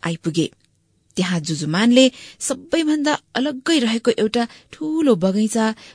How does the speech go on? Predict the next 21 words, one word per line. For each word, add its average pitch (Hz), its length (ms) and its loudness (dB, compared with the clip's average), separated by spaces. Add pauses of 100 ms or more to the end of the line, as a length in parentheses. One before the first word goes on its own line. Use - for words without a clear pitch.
र 214 80 0
चौर 233 420 0
भएको 175 440 -4 (160)
सुन्दर 330 480 -2
घर 170 220 0
देखे। 165 360 0 (920)
त्यो 339 140 4
घर 320 280 0 (120)
असाध्यै - 500 -4
राम्रोसँग 240 680 2 (180)
बनेको 165 380 -2
थियो। 156 200 0 (760)
त्यसमा 220 420 -2 (320)
अनेकौं 277 520 0
बुट्टाहरू 220 560 -2
बनाइएका 175 560 -4
थिए 208 360 2 (400)
र 330 80 0 (100)
घरका 254 400 -4
भित्ताहरूमा 220 680 -2
पनि 262 300 0